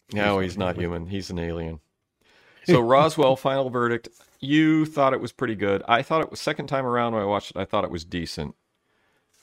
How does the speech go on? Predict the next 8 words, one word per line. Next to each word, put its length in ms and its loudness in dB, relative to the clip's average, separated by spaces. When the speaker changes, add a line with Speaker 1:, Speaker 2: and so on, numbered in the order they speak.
Speaker 1:
Uh, 240 0
the, 360 0
um, 360 -2
the 180 -8
A 220 0
I 480 2
truth-telling 600 -6
stuff, 520 -4